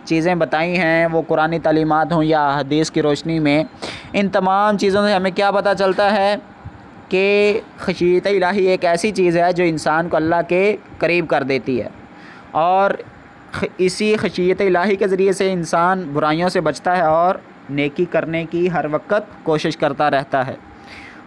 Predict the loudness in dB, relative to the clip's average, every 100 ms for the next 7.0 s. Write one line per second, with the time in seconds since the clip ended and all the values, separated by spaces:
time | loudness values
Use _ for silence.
0 | -2 0 2 0 -2 -10 -20 -20 -20 -20
1 | -20 -20 -20 -20 -20 -14 -2 0 0 0
2 | 0 0 -2 0 0 0 0 0 0 -2
3 | -2 -4 -2 -2 0 -2 -2 -4 -2 -2
4 | -2 0 0 0 -2 0 -2 -2 0 0
5 | 2 2 0 -2 -8 -20 -20 -6 -2 -2
6 | -2 -2 0 0 -2 0 -2 0 0 0